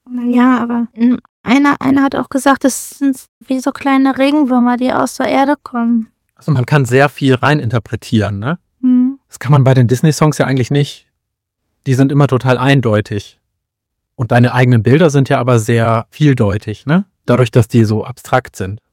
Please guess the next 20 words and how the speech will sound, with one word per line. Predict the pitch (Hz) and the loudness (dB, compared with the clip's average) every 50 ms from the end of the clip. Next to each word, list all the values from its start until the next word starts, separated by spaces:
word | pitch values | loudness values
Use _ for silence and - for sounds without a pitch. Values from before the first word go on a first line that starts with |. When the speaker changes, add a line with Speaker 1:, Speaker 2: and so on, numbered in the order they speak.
| - 294 294 _ _ - | -20 -20 -20 _ _ -6
Speaker 1:
Also | 262 240 262 | -2 0 2
es | 240 247 247 - | 2 2 0 -2
ist | 269 - - - | -4 -6 -2 0
sehr | 302 285 277 | 0 0 0
viel | - - 285 | 0 -2 -4
Arbeit. | 262 - - 254 262 269 294 302 330 370 - - - _ _ _ _ | -2 0 0 2 2 2 2 2 2 0 -2 -6 -20 _ _ _ _
Speaker 2:
Ja. | - 117 117 117 127 139 _ _ - | -4 -2 -2 -2 -2 -6 _ _ -6
Speaker 1:
Und | 277 277 | -4 0
man | 285 269 277 277 277 | 0 2 2 2 2
braucht | 277 262 262 269 285 - - | 2 2 2 2 0 0 0
halt | 285 285 285 - | 0 0 0 0
auch | - 285 - | -2 -4 -2
eine | 285 277 | -4 -4
ruhige | 269 - 277 277 269 269 262 254 | -2 0 0 0 0 0 0 2
Hand | 262 262 269 277 294 285 - | 2 2 2 2 2 0 -4
und | 277 269 277 | -6 -8 -6
auch | 269 262 269 269 | -6 -6 -6 -6
viel | - - - 285 277 | -8 -6 -6 -2 0
Geduld | 269 262 254 - 262 269 285 294 294 285 269 - | 0 0 0 0 0 2 2 2 2 2 0 -4
und | - 262 254 262 262 247 233 | -6 -6 -6 -4 -6 -6 -10